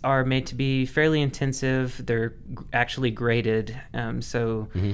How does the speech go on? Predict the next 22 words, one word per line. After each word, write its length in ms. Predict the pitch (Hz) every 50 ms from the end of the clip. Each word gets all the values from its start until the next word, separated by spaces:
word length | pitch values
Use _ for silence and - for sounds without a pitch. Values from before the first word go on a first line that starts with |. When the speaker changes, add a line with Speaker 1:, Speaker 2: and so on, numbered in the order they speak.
| 107 - - - - - - -
Speaker 1:
we 280 | 127 135 131 123 110
offer, 600 | - 110 120 117 - - 123 117 113 113 110 110 -
uh, 180 | 107 107 101
certificates 560 | 104 - 127 123 - 131 110 110 117 98 - -
of 80 | 107
completion 640 | - - 113 - - 131 120 - - 123 113 110 110 104
to 120 | - 120
individuals 680 | 117 117 117 110 113 110 107 107 110 110 107 107 107 -
that 200 | 113 110 107 -
can 200 | - - 113 110
get 200 | 107 104 107 -
a 40 | -
Speaker 2:
Great. 220 | 78 107 107 107
Speaker 1:
seventy-five 580 | - - 113 107 110 107 104 - 113 107 101 -
percent 360 | - 107 - - 110 107 110
or 120 | 107 107
better 360 | 101 - 110 110 110 107 107
in 140 | 107 104 101
the 60 | 107 117
Speaker 2:
Nice. 80 | 127
Speaker 1:
class. 440 | - 117 113 110 107 107 - - -
And 220 | 113 107 104 107